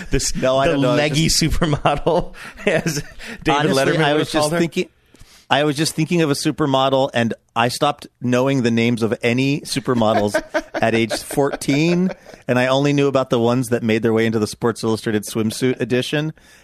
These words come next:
Speaker 2: And so it was either gonna be Elle Macpherson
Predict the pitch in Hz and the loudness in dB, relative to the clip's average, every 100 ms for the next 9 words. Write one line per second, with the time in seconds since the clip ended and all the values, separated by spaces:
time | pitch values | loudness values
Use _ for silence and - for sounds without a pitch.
0 | - 123 123 120 139 131 127 - 131 110 | -6 0 0 0 0 2 0 0 0 0
1 | 127 156 165 165 135 131 127 - 123 143 | 0 0 0 -2 0 0 0 0 0 0
2 | - - 117 113 120 113 | -4 -2 0 0 0 0